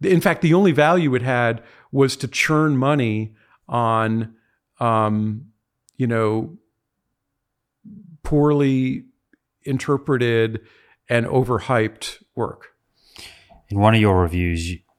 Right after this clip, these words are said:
Speaker 2: this is a quote, you said, "The asymmetries between publication ease and rewards of positive versus negative data have been magnified by commercial and reputational interests that are deeply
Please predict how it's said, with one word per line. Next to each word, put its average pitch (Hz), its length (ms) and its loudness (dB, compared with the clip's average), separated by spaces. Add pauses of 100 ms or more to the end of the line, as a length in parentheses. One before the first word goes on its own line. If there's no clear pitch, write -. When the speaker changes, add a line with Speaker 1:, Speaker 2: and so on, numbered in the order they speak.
(100)
Speaker 2:
this 92 200 -6
is 85 100 -8
a 85 60 -8
quote, 85 400 -2
you 92 80 -10
said, 87 300 -4 (340)
"The 110 160 -2
asymmetries 113 840 2
between 95 320 0
publication 98 840 -2
ease 90 300 -2
and 87 200 -4
rewards 87 460 -2
of - 140 -14
positive 95 520 0
versus 87 380 -4
negative 87 460 -4
data 85 360 0
have 87 140 -4
been 85 200 -4
magnified 92 580 0
by 82 120 -4
commercial 87 480 -4
and 82 100 -6
reputational 85 800 -6
interests 87 520 -6 (300)
that 90 100 -4
are 85 60 -4
deeply 95 480 -2